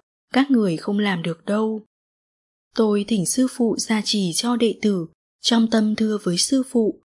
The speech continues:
kính xin sư phụ gia trì cho đệ tử, con sẽ đi theo sư phụ đến cùng. Con chỉ có tiến lên một bước, quyết không lùi một bước.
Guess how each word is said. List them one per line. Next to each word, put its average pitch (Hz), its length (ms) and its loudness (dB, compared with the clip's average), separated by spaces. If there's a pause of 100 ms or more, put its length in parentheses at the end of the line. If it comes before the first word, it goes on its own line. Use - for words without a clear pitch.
(420)
kính 185 200 2
xin 226 280 2
sư 226 240 -2
phụ 220 200 -4
gia 262 240 2
trì 202 320 -2
cho 202 240 -2
đệ 196 260 0
tử, 185 260 -2 (400)
con 214 240 2
sẽ - 200 -2
đi 254 240 2
theo 254 220 0
sư 254 280 0
phụ 226 180 -2
đến 170 260 -2
cùng. 214 320 2 (680)
Con 202 240 2
chỉ 196 160 2
có 165 240 -2
tiến 185 240 -2
lên 226 220 4
một 202 200 -2
bước, 262 260 0 (300)
quyết 302 280 4
không 226 180 2
lùi 202 240 2
một 160 220 -4
bước. 269 260 2